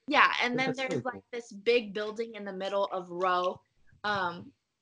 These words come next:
Speaker 1: my building. There's this big building, it's called the R P C, it's, like, the Row Programming Center, and it's, like, um, there's a kitchen in there and, like, bathrooms or whatever, and it's just, like, this big room. It has a T V and a bunch of tables and couches, and, like,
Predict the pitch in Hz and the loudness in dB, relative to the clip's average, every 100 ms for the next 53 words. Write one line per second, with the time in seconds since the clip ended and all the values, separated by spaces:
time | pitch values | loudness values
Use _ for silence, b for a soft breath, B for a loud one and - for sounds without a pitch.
0 | - 185 190 180 175 - 180 185 - _ | -2 2 2 2 -2 -6 -8 -8 -10 _
1 | _ 214 208 226 220 202 190 185 185 190 | _ -4 0 -2 0 -2 2 2 2 0
2 | 185 - 196 185 - 175 175 185 - 180 | -4 -2 0 0 4 4 4 -4 -4 0
3 | 175 180 170 - 170 180 175 165 185 170 | 0 0 -2 0 2 6 6 4 2 2
4 | 170 175 185 214 208 247 277 b b b | 2 0 -2 0 2 2 0 b b b
5 | 214 214 208 196 - 202 185 175 170 - | 2 4 6 4 2 2 4 6 4 -2
6 | - 185 175 196 196 - 220 - 208 202 | -2 -2 0 0 0 -2 -2 0 0 2
7 | 196 196 196 190 - 185 175 165 - _ | 4 6 8 6 4 0 0 -2 -2 _
8 | - 175 185 180 175 180 180 175 175 190 | 4 6 6 2 -2 -2 0 0 -2 -4
9 | - _ _ - 220 220 208 208 202 202 | -10 _ _ 0 2 0 -4 -6 -6 -6
10 | - 196 196 190 214 196 185 - 214 196 | -2 -2 0 -2 0 0 -2 -4 -4 -2
11 | 196 190 185 190 - 208 190 190 190 185 | 0 2 0 0 -4 -2 2 2 0 -2
12 | - 170 175 190 196 196 185 180 175 170 | 2 4 4 4 2 2 0 -2 0 0